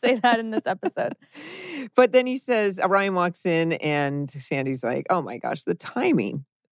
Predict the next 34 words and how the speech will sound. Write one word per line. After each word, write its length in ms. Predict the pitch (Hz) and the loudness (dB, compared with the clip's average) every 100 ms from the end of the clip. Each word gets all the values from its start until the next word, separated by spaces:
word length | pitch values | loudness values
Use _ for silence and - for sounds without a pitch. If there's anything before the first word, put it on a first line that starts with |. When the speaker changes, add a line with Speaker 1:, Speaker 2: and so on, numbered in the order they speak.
| _ | _
Speaker 2:
in 140 | - 143 | -2 0
this 200 | 135 135 | -2 -2
house 300 | 139 - 143 | -2 -2 -2
is 100 | 196 | 0
amazing." 920 | 370 440 539 494 480 392 214 139 208 - | 0 0 2 4 6 6 4 4 0 2
Speaker 1:
Yep. 180 | 294 - - - - _ _ - | 2 2 -6 -14 -18 _ _ -8
Speaker 2:
So. 160 | - | -2
Speaker 1:
Yep. 140 | - 139 - _ | -2 -2 -14 _
And 200 | - 185 | -10 -8
Ryan 280 | 185 190 196 | -4 -4 -2
is 140 | 202 185 | -4 -4
there 320 | 160 165 165 - | -6 -6 -8 -14
and 140 | 156 | -12
he's 140 | 160 185 | -12 -10
not 220 | 151 - | -10 -10
happy, 400 | - - 165 175 - | -12 -12 -10 -12 -12
has 140 | 180 | -4
not 180 | 247 294 | 2 2
forgiven 400 | - 180 160 170 185 | 0 -10 -8 -10 -12
him 200 | - 160 | -14 -16
from 160 | - 180 | -16 -16
stealing 360 | - - - | -14 -12 -10
the 100 | - | -10
egg. 280 | - - - _ _ _ - - - | -10 -10 -12 _ _ _ -18 -16 0
Speaker 2:
You 80 | 277 | 4
know, 80 | 311 | 4
and 140 | 269 269 | 2 0
Trey 200 | 320 320 | 0 0
does 160 | 320 | 0
that 140 | 269 202 | -2 -2
same 200 | 220 214 | -2 -2
thing. 300 | 214 202 180 | -2 -4 -2
He 100 | 214 | -2
says, 320 | 196 180 165 | 2 2 0